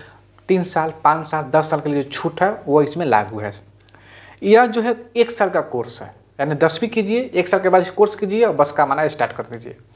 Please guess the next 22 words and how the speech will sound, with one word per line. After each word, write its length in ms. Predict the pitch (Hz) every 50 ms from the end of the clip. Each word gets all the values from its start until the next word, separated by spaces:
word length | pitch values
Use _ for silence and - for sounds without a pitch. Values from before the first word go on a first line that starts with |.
| - - -
बहुत 160 | - 170 165
अच्छा 220 | 156 143 - - 175
कोर्स 280 | - 123 113 - -
है। 80 | 123 - - - - - _ _ _ _ - - _ _ _ _ - - - - - - - - - - - -
ई, 320 | 220 226 240 226 233 233 -
ई 160 | 226 247 262
दो 340 | 202 175 170 175 170 240 285
तरह 240 | 285 285 254 247 240 233
से 140 | 240 240
एडमिशन 340 | 214 202 202 185 175 190 170
होता 260 | 156 143 131 - 135
है, 100 | 127 131
एक 160 | - 175 175 -
सरकारी 400 | - 196 196 - 185 185 202 226
एडमिशन 380 | 220 220 220 220 220 233 226
होता 220 | 226 226 - 233 233
है, 100 | 233 190
एक 140 | 180 -
प्राइवेट 340 | - 151 139 131 139 143 139
एडमिशन 320 | 135 123 123 120 123 117 113
होता 220 | 117 - - -
है। 120 | - -